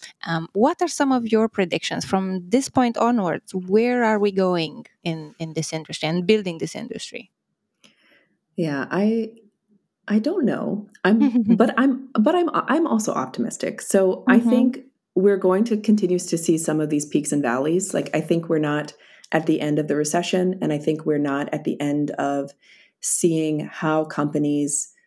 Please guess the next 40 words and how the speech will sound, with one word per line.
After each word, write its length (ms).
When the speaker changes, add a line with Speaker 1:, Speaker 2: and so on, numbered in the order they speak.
Speaker 2:
w-, 220
might 340
downsize 840
their 180
D 180
E 100
I 120
efforts. 460
And 120
I'm 60
not 160
just 160
talking 280
about 320
roles, 380
I'm 160
talking 380
about 280
their 140
ambitions. 720
Speaker 1:
Yes. 340
Speaker 2:
Um, 540
and, 300
and, 100
you 60
know, 140
that's, 280
that's 200
a 40
shame 300
'cause 160
I 80
think 160
it 80
does 160
take 160
a 40
long 200
time 320
to, 500